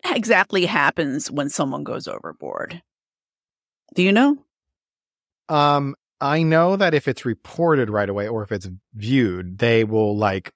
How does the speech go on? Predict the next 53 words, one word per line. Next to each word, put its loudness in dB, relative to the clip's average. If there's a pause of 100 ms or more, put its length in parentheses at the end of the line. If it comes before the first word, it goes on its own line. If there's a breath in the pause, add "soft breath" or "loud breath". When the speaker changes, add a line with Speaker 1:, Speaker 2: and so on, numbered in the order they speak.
Speaker 2:
blow 4
a 4
horn. -4 (600)
Speaker 1:
Boop, 4
Speaker 2:
Uh, 0
Speaker 1:
boop. -6 (560)
Speaker 2:
yeah, 0
they -2
blow 2
a 0
horn, -2 (200)
but 2
they 4
really 2
can't, -2
I -2
mean, -2
you -4
gotta 2
remember, -2
they 0
can't -2
really, 2
like, -2 (480)
turn 2
the -2
boat 2
around. -8 (100)
Speaker 1:
They're 4
like, 2
"I 4
am -2
gonna -4
turn 0
this 0
boat 0
around 0
if -10
you -10
guys -4
<laughs> -12
don't -4
stop -4
fighting." -4 (180)
They 2
Speaker 2:
So 2
Speaker 1:
do. 2
They 4
will 2
turn 0
the 0
boat 2
around. -6